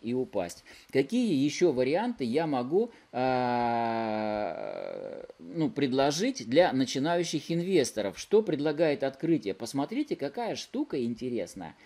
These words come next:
Э, структурные продукты. То есть, смотрите, акции могут вырасти, а могут и упасть. А можно ли сделать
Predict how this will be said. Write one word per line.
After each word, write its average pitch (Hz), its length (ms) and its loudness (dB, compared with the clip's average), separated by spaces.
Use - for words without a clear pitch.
Э, 107 380 -2
структурные 170 720 -8
продукты. 160 600 -14
То 147 60 -2
есть, 135 120 0
смотрите, 175 420 2
акции 165 480 -4
могут 123 480 -2
вырасти, 151 880 -8
а 117 200 -2
могут 156 580 0
и 160 180 -4
упасть. 165 1500 -10
А 113 220 0
можно 196 720 -2
ли 180 260 -4
сделать 160 580 4